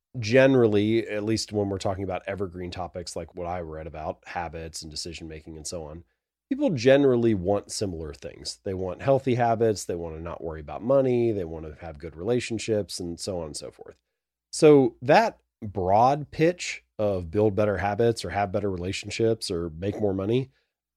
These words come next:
that's easy. Everybody generally wants that. There's, you don't have to convince anybody of it. But making it specific, making it actionable, spoon feeding the next step to the reader, most people don't go through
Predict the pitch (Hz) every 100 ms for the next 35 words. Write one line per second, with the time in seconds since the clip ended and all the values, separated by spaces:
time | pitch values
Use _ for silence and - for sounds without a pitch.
0 | - 175 196 - - 135 123 71 82 123
1 | 123 120 120 107 95 117 120 113 110 98
2 | 98 - 98 95 92 104 92 101 107 113
3 | 98 95 107 92 92 95 85 78 71 60
4 | 55 - _ _ _ _ _ 101 120 113
5 | 120 120 151 202 214 165 127 - - 92
6 | - - 135 - - - - 110 123 147
7 | 104 92 101 - 87 69 73 71 - -
8 | 135 147 131 127 110 101 87 90 92 101
9 | 98 - - 107 - - 82 78 85 73
10 | 65 69 _ _ _ _ 113 113 127 151
11 | - - 143 110 90 98 104 110 101 -
12 | 104 101 92 87